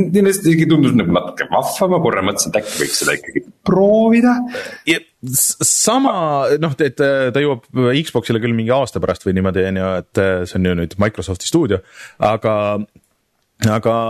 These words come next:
Speaker 2: äh, et kuna ta on ikkagi nagu üsna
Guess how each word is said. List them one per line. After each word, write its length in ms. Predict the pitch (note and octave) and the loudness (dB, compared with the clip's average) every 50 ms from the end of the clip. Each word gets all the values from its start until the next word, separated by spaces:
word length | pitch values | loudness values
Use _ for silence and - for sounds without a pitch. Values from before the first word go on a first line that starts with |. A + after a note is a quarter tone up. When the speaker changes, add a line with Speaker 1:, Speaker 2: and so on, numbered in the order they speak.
| A2+ A2+ A2+ A2 | -2 -2 -2 -2
Speaker 2:
äh, 480 | A2 A2 A2 A2 A2 A2 G#2+ G#2 G#2+ G#2+ G#2 - - - _ _ _ _ _ _ _ _ | 0 0 0 0 0 0 0 -2 -2 -4 -4 -8 -12 -18 _ _ _ _ _ _ _ _
et 300 | - A#2+ A#2 - _ - - | -4 -4 -4 -6 _ -6 -2
kuna 220 | - D3+ E3+ E3 C#3+ | 0 0 0 0 0
ta 140 | - D3 | 0 -2
on 100 | C3+ B2+ | -2 -2
ikkagi 340 | C#3 C#3+ - D3+ C#3 C3+ C3+ | -4 -4 -4 -4 -2 0 0
nagu 320 | A#2+ A2+ G#2+ A2 A2 G#2+ G#2+ G2+ F2+ | 0 0 0 0 0 -2 -2 -4 -2
üsna 440 | - C#3+ F3 A3 G#3 - F3 C3 | 0 0 2 2 2 0 0 -2